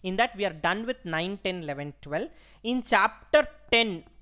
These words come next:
there's an area called as growth, productivity and price recovery. I have not done that. It is same as standard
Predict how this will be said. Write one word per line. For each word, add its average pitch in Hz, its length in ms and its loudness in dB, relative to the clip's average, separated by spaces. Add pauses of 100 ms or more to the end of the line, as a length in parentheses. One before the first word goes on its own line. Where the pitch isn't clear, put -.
there's 185 180 0
an 214 100 -4
area 214 340 0
called 220 240 2
as 196 140 -2
growth, 202 540 0
productivity 196 680 -4
and 185 160 -8
price 165 320 -6
recovery. 160 400 -6
I - 20 -2
have 147 80 -4
not 156 420 -6
done 143 300 -8
that. 180 280 -6 (400)
It 185 140 -4
is 208 100 -4
same 214 340 -2
as 240 100 -2
standard 170 460 -4